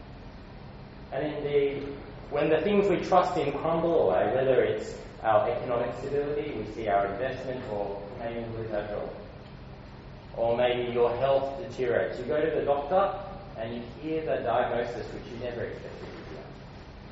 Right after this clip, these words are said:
Or the relationships that you hold so dear and precious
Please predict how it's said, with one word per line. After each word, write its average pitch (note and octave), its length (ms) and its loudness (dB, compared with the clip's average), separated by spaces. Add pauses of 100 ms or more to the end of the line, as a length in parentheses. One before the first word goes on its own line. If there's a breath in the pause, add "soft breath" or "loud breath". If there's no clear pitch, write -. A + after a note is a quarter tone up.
(760)
Or A#2 260 2
the A#2+ 100 2
relationships A#2+ 720 2
that A2+ 180 -2
you A#2+ 100 -4
hold D3+ 420 4
so B2 120 2 (120)
dear C#3+ 260 0
and - 100 -4
precious - 460 -6